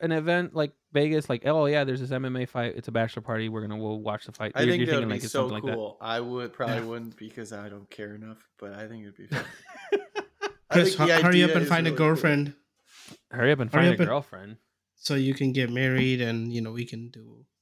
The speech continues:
Speaker 1: Yeah, we're gonna get married. I'm gonna be like, "Babe, look, we're getting married, but what's really important is <laughs> M M A is not coming to <laughs> Chicago."
Speaker 2: No, he's
Speaker 1: So,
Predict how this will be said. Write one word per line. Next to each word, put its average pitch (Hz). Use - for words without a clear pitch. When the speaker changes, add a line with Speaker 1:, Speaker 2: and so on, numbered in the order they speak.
Speaker 1:
Yeah, 120
we're 117
gonna 127
get 120
married. 117
I'm 110
gonna 110
be 110
like, 107
"Babe, 113
look, 110
we're 117
getting 117
married, 110
but 110
what's 117
really 117
important 110
is 107
<laughs> -
M 123
M 120
A 120
is 113
not 143
coming 120
to -
<laughs> -
Chicago." 151
Speaker 2:
No, 147
he's 135
Speaker 1:
So, 143